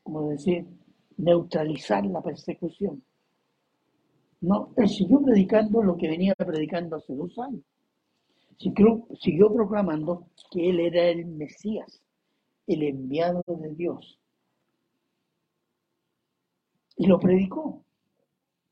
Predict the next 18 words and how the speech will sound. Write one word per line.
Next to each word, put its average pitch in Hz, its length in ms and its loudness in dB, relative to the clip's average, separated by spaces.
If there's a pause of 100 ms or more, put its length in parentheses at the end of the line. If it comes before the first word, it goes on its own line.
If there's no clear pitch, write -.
(440)
Y 190 160 2
puso 262 640 2
ejemplos. - 580 -8 (960)
Y 208 120 0
amonestó 240 680 0
a 330 60 0
los 320 140 -4
judíos. 302 560 -2 (2250)
Era 233 180 -6
audaz, 254 420 -8 (520)
pero 190 120 -4
se 196 120 -8
estaba 247 280 2
cumpliendo 240 440 2
el 233 120 0
propósito 240 920 -4
de 131 140 -10
Dios. 110 280 -12